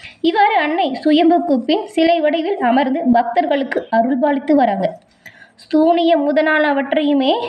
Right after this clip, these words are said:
அன்னை நீக்கிறா. சூனியத்தால பாதிக்கப்பட்டவங்களை அன்னையின் திருவருளால சூனியத்திலிருந்து விடுபட்டு அவங்கள சிறப்பான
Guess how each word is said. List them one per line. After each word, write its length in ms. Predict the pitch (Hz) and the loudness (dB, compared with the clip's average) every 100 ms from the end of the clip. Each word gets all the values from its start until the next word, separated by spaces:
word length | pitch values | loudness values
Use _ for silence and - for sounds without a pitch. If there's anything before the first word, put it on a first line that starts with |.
| - - | -8 -4
அன்னை 280 | 294 370 320 494 - - - _ - | -2 0 -2 -2 -10 -18 -20 _ 0
நீக்கிறா. 360 | 269 277 277 190 - - _ _ _ | 0 0 -2 -2 -6 -16 _ _ _
சூனியத்தால 580 | - 294 302 311 311 294 294 | -2 2 4 2 2 0 0
பாதிக்கப்பட்டவங்களை 1040 | 247 262 294 311 277 269 269 269 247 262 415 - - | -2 -2 -2 -2 0 0 0 0 0 0 0 -6 -10
அன்னையின் 460 | 269 269 320 320 294 | -4 0 0 0 0
திருவருளால 680 | 285 302 285 285 330 302 262 403 - | 0 2 2 2 2 0 0 -2 0
சூனியத்திலிருந்து 600 | 311 302 311 294 302 285 | 2 2 2 0 2 0
விடுபட்டு 440 | 262 277 262 226 294 480 480 - - | 0 0 0 0 0 0 -4 -10 -2
அவங்கள 260 | 294 320 311 | 0 2 0
சிறப்பான 460 | 311 330 330 339 | 0 0 0 0